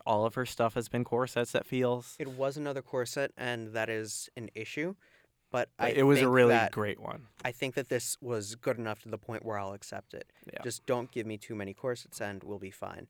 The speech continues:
Speaker 1: Mm-hmm.
Speaker 2: And also, I am still waiting to see that different style, because I don't think that she's gone beyond that idea of pretty.
Speaker 1: Yeah.
Speaker 2: But I do still like her. And then let's talk about Brooke. Brooke ha-,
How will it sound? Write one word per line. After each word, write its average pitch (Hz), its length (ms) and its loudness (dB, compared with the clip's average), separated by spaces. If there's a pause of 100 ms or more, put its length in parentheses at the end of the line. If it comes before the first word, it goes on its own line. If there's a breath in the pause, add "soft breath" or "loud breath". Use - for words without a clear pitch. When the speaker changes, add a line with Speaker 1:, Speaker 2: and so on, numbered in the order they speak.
(160 soft breath)
Speaker 1:
Mm-hmm. 113 100 -4
Speaker 2:
And 143 120 0
also, 170 340 4
I 160 140 8
am 147 200 4
still 156 220 0
waiting 147 280 2
to 143 100 -6
see 143 160 -4
that 135 160 -2
different 127 260 -6
style, 117 380 2
because 117 240 -8
I 117 80 0
don't 127 180 -6
think 131 200 -8
that 131 100 -12
she's 117 400 -8
gone 120 380 -4
beyond 117 480 -2
that 101 180 -4
idea 104 260 -4
of 101 100 -10
pretty. 107 320 -6 (140)
Speaker 1:
Yeah. 123 220 4
Speaker 2:
But 117 80 2
I 107 80 2
do 110 260 -6
still 110 220 -4
like 98 220 -4
her. - 180 -10 (260 soft breath)
And 165 100 0
then 190 140 6
let's 175 220 6
talk 147 120 4
about 131 200 -2
Brooke. 98 240 -4 (1040 soft breath)
Brooke 165 280 4 (100)
ha-, 143 420 6